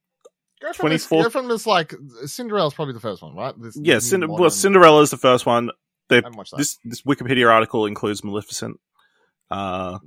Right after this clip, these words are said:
Speaker 1: That counts.
Speaker 2: that's a bit of a stretch. So,
Speaker 1: That counts.
Speaker 2: do you like Maleficent? <laughs>
Speaker 1: No.
Speaker 2: Nope. Uh, The Jungle Book, twenty sixteen.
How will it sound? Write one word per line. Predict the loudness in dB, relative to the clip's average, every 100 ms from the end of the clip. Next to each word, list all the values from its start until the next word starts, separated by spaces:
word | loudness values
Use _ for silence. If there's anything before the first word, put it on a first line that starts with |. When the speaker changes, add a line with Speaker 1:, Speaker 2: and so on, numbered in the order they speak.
| _
Speaker 1:
That | -12 -10
counts. | -12 -16 _ _
Speaker 2:
that's | -6 -6
a |
bit | -6
of | -10
a |
stretch. | -6 -6 -6 -10 -14 -16 _ _ _ -12
So, | -6
Speaker 1:
That | -6 -8
counts. | -14 -20 -8
Speaker 2:
do | -2
you |
like | -2 -2
Maleficent? | -8 -10 -10 -12 -12 -18 -20
<laughs> | _ _
Speaker 1:
No. | -18 -18 _ _ _ _ _
Speaker 2:
Nope. | -14 -14 _ _ _ _ _ _
Uh, | -2 0
The | 0
Jungle | 2 2 2
Book, | 0 -6 -14 _ _ _
twenty | -16
sixteen. | -14 -14 -18